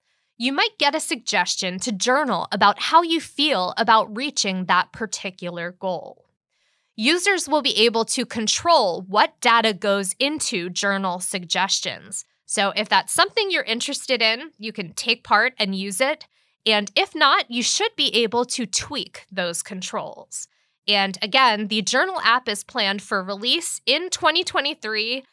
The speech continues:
while the Mood Tracker is set for release when I O S seventeen launches. Number four,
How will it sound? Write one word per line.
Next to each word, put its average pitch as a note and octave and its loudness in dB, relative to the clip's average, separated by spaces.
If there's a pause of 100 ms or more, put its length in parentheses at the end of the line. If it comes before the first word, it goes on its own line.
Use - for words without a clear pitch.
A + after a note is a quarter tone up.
(280)
while C#4 6
the C4+ 0
Mood F4+ 0
Tracker G#3 0
is G#3+ -6
set - 0
for C4+ -2
release A3+ -4
when A3 0
I A3+ 2
O C4+ 2
S F#3+ 6
seventeen F3+ -4
launches. E3+ -8 (640)
Number E4 4
four, - -2